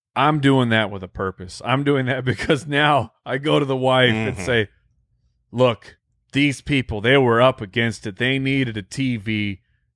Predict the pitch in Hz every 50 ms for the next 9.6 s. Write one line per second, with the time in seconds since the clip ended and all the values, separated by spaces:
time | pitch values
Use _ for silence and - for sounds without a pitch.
0 | _ _ _ _ _ _ _ _ _ _ - 107 123 147 151 151 131 123 143 135
1 | 139 135 123 131 127 117 107 98 123 131 131 127 123 120 117 113 101 107 101 113
2 | 123 123 120 117 113 117 120 117 107 - - 120 110 101 113 113 110 107 101 95
3 | 101 113 120 127 127 117 113 113 110 107 101 - _ _ _ _ - 113 120 -
4 | _ _ _ _ _ _ _ 95 _ _ 90 - _ _ _ _ _ _ _ _
5 | _ _ - 98 101 104 101 101 95 104 110 113 98 123 127 127 127 120 104 95
6 | 139 151 147 120 - - 139 127 113 98 - _ _ _ _ _ _ _ _ _
7 | - - - - _ _ - - 165 226 269 269 247 214 185 170 - - - -
8 | _ _ _ _ _ _ _ _ - 143 143 - - 208 214 190 - 196 170 151
9 | 165 160 147 147 135 123 131 135 131 113 104